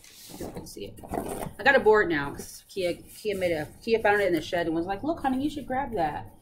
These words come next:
for your floss tubes." I was like, "Aw, so thoughtful." But yeah, she finished the very fir-, like, the whole, like, the whole main part of the block part or the biscornu. She just needs to do the top part.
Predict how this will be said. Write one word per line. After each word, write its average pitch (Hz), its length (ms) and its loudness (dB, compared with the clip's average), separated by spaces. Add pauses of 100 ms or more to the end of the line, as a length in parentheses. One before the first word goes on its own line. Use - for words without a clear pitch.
(240)
for 240 60 -6
your 240 100 -2
floss 240 420 -2
tubes." 160 240 -4
I 190 60 -4
was 180 80 -8
like, 208 160 -12
"Aw, 208 440 0
so 262 160 -4
thoughtful." - 720 -6 (440)
But 320 100 6
yeah, 381 140 8
she 294 140 2
finished 302 320 2
the 254 80 2
very 233 220 4
fir-, 226 220 -4
like, 180 100 -4
the 180 120 2
whole, 233 560 4
like, 170 180 -2
the 175 120 0
whole 196 540 4
main 190 440 -2
part 175 220 2
of 160 180 2
the 151 400 -2 (560)
block 170 300 0
part 170 180 2
or 165 140 0
the 160 80 0
biscornu. 156 800 -4
She 175 80 -6
just 170 160 -4
needs 175 140 -2
to 160 60 -6
do 165 100 -2
the 143 100 -4
top - 320 -8
part. 147 320 -8